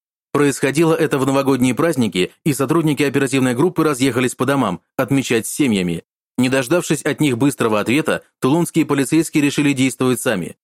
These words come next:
И придумали целую спецоперацию. "Мы предполагали, что он может с собой что-то сделать, когда поймёт, что за ним приехали. Он же понимал характер своих преступлений",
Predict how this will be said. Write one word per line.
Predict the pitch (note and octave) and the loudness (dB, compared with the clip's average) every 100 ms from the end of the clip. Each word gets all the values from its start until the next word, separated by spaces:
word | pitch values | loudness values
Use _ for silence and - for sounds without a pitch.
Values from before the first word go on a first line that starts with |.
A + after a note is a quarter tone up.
| _ _ _ | _ _ _
И | B2 | 0
придумали | B2 C3+ F#3+ C#3+ G2+ | 0 2 2 2 0
целую | - F3+ E3+ | 0 2 2
спецоперацию. | D#3 - C#3+ C#3 C#3+ B2+ - F2+ D2 - _ _ | 0 -2 -2 0 0 -2 -2 -4 -4 -6 _ _
"Мы | G#2 B2+ | 0 0
предполагали, | B2+ B2 B2 B2+ A#2+ C#3+ C3 | 0 -2 0 0 0 0 0
что | G#2+ - B2 | -2 -2 0
он | C3+ | 2
может | B2+ C#3 C3 | 2 0 -2
с | - | -2
собой | B2+ B2+ C3+ | -2 0 0
что-то | - C3 C#3 | -2 -2 -2
сделать, | A2+ D3+ F#2+ - | 0 0 0 -2
когда | G#2+ G#2+ | -2 -2
поймёт, | A2 G#2 B2+ D3+ _ | 0 0 0 -4 _
что | - - | -4 -2
за | C#3+ C#3 | 0 2
ним | A#2+ | 0
приехали. | G#2+ B2+ A2 - E2 - _ _ _ | 0 0 0 -2 -6 -6 _ _ _
Он | D#3 D3 | -2 0
же | C3+ | -2
понимал | C#3+ C#3 C3+ D#3+ | 0 2 2 0
характер | - B2 D3 D3 | 0 -2 -2 -4
своих | - C3 A#2 | 0 0 0
преступлений", | C3+ - D3+ E3 A2+ F2+ | -4 -2 -2 0 0 -2